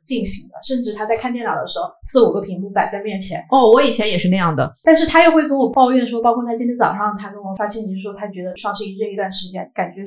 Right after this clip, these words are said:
Speaker 1: 非常的紧张，已经紧张到早上起来都感受到呼吸局促了。我就会跟他说，你应该先放下来，如果有一，一小段时间可以去尝试一下禅修。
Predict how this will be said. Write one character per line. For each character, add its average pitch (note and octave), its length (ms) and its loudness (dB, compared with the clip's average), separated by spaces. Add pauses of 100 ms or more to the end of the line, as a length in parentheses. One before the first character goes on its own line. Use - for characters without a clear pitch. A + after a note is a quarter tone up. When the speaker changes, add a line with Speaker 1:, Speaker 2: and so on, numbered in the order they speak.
(100)
Speaker 1:
非 A3+ 140 0
常 F3+ 220 -6
的 F3+ 60 -8 (240)
紧 F3+ 180 -4
张， G3 240 -4
已 - 20 -14
经 G3+ 140 -14
紧 F#3 160 -8
张 G3 180 -6
到 F#3+ 240 2 (160)
早 F3+ 120 0
上 G#3+ 120 -2
起 E3+ 200 -2
来 E3+ 180 -4
都 G3 140 -6
感 E3+ 260 -2
受 A#3 200 -2
到 A3 180 -2
呼 A#3 240 -10
吸 A3+ 240 -2
局 E3 240 -12
促 C4+ 320 -2
了。 - 160 -4 (160)
我 A3 100 4
就 D#4+ 120 2
会 D#4 300 0 (220)
跟 C4 100 -2
他 B3+ 160 0
说， B3 240 -2
你 F3+ 200 -4
应 B3 240 -6
该 A#3+ 260 2 (300)
先 A#3+ 280 -2 (280)
放 A#3+ 160 4
下 G3 120 0
来， D#3+ 280 -2 (100)
如 G3+ 100 -6
果 B3+ 140 4
有 F#3+ 180 2
一， D#3 140 -10 (140)
一 A#3 80 -8
小 F3+ 160 -4
段 F3+ 160 -6
时 - 100 -8
间 F#3 160 -14
可 - 160 -8
以 B3 80 2
去 A#3 180 -6
尝 - 220 -6
试 G#3 120 -4
一 G3+ 180 -8
下 - 120 -6
禅 - 200 -14
修。 - 180 -8